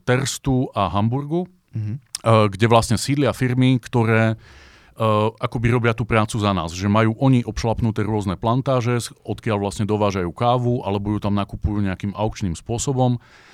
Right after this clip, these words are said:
Speaker 1: A nám každý týždeň vlastne posielajú aktualizovaný ceník. Ona vlastne tá káva, tým, že je to na burze obchodovaná
Speaker 2: Jasné.
Speaker 1: komodita, tak vlastne mení, mení cenu jak aprílové počasie.
Speaker 2: Hm.
Speaker 1: A potom vlastne ten výber je čiste na nás. My si môžeme zadarmo objednať vzorky,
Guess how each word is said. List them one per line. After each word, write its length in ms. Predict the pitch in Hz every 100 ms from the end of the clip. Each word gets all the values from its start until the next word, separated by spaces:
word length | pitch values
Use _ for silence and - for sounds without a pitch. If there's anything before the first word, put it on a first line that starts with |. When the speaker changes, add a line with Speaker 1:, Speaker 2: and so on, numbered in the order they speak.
| - -
Speaker 1:
A 100 | 113
nám 420 | 107 120 127 131
každý 380 | 120 110 107 110
týždeň 340 | 113 104 110
vlastne 320 | 107 101 -
posielajú 560 | 107 104 - 107 101 101
aktualizovaný 800 | 101 101 - 104 101 95 92 90
ceník. 460 | - 90 82 76 -
Ona 200 | 110 104
vlastne 320 | 104 107 117
tá 160 | 107 104
káva, 420 | - 113 117 117
tým, 220 | 110 110
že 140 | 107 104
je 100 | 101
to 160 | 110 101 90
na 360 | 98 101 92 87
burze 420 | 90 113 110 110
obchodovaná 560 | 104 98 113 104 101 92
Speaker 2:
Jasné. 80 |
Speaker 1:
komodita, 460 | 95 110 113 110 117 110 - - - - _
tak 140 | 107
vlastne 320 | 98 107 - 110
mení, 400 | 101 101 101 98
mení 260 | 98 101
cenu 320 | 98 104 101 101
jak 160 | 92
aprílové 460 | 98 98 113 104 92
počasie. 560 | - 95 117 - 127 127 _ -
Speaker 2:
Hm. 100 | 110 - - _
Speaker 1:
A 140 | 107 104 104 104 104 -
potom 340 | 131 117 123
vlastne 380 | 110 107 - 117
ten 240 | 110 110 101
výber 360 | 107 104 110
je 180 | 104 104
čiste 300 | 98 104 -
na 120 | 101 95
nás. 220 | 87 85
My 80 | 113
si 80 | -
môžeme 280 | 113 113
zadarmo 400 | 104 107 104 104 101
objednať 340 | 95 85 78
vzorky, 560 | 101 139 - 131 123